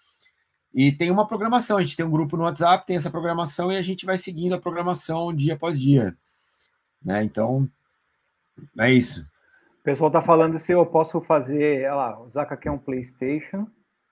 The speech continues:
Speaker 2: é, sobre as encomendas, né? Ó, o que mais? E eu falei, ó,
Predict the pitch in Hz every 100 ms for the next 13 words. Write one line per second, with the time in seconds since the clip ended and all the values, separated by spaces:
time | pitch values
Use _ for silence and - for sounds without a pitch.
0 | _ _ - _ _ - 131 123 123 117
1 | 123 139 117 - 143 143 165 156 165 160
2 | 135 127 139 147 - _ _ _ _ _
3 | _ _ _ 120 113 104 - 127 120 104
4 | 98 - 113 117 117 131 127 131